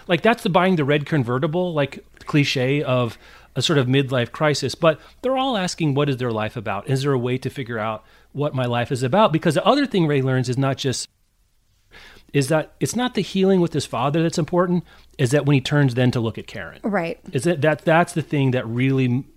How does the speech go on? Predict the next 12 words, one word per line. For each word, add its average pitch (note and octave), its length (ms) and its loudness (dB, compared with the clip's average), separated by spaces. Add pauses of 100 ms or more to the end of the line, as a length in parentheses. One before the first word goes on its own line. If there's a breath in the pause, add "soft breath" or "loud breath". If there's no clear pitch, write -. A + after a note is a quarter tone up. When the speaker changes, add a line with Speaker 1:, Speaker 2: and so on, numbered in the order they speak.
(140)
Speaker 1:
changes, A#2+ 560 0
like, A#2+ 200 -6 (540 soft breath)
it's - 140 -8
not C3 200 2
about A#2 400 -2
me. A2 480 -4 (260)
Like, A#2 140 -6
that's, C#3+ 240 0 (140)
Moonlight B2+ 420 4
Graham C#3 300 0
learns F#3 280 2
that, D#3+ 260 -4